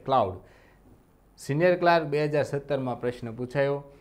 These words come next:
ચંદ્ર આને આપણે સ્ત્રીલિંગ ગણવાનું છે, ફેમિનાઇન ક્વોલિટી બતાવે છે,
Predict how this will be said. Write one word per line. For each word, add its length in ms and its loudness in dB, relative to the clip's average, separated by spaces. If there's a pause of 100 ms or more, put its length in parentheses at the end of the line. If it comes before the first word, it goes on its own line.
(260)
ચંદ્ર 260 0
આને 280 6
આપણે 320 -2
સ્ત્રીલિંગ 480 0
ગણવાનું 380 0
છે, 200 -4
ફેમિનાઇન 600 -4
ક્વોલિટી 500 -2
બતાવે 480 -2
છે, 200 -8